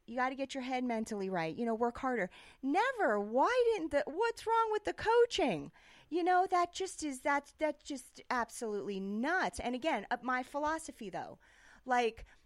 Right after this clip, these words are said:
I would never have a conversation with you, Matt, and, and my kids would be, have been mortified if I did, you know? And that just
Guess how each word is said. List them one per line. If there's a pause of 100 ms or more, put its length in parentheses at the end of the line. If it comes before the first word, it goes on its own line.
(120)
I
would
never
have
a
conversation
with
you,
Matt,
and,
and (240)
my
kids
would
be,
have
been
mortified
if
I
did, (320)
you
know? (280)
And
that
just